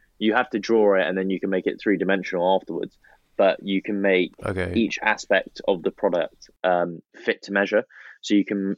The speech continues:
Speaker 1: you can put in certain measurements and make certain parts of the product as long or as short as you like, or as wide or as narrow.
Speaker 2: Okay.
Speaker 1: It, it, it's kind of, it, yeah, it, it's used by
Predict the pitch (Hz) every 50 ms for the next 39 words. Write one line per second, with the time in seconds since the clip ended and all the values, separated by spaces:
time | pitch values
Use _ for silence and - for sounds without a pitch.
0 | - _ - 110 101 - - 101 90 - 117 113 - 95 95 92 92 - - 104
1 | 98 87 - 95 98 98 98 90 92 90 85 82 - - 87 90 87 80 76 -
2 | _ - - 92 87 87 - - 87 - 95 90 - - - - 78 - - 92
3 | 85 82 82 - - _ _ _ _ - - 90 85 78 92 95 92 90 87 85
4 | 82 85 87 85 78 - - - 98 90 - - 90 85 87 80 82 82 87 85
5 | - - - _ - 92 87 85 - 90 87 87 87 87 90 85 82 85 - 90
6 | 85 85 82 90 92 87 90 90 90 90 95 98 - - - - 110 107 - 98
7 | 90 87 87 87 - 90 90 - - 80 - - - _ _ _ _ _ _ -
8 | 107 - - - - - 113 110 104 98 92 87 80 - _ _ _ _ _ _
9 | - - _ _ _ - 139 - - _ _ _ - 131 113 110 90 - - _
10 | _ _ - 120 120 - - - - 127 123 120 - 127 139 170 180 170 139 -
11 | - 127 120 120 113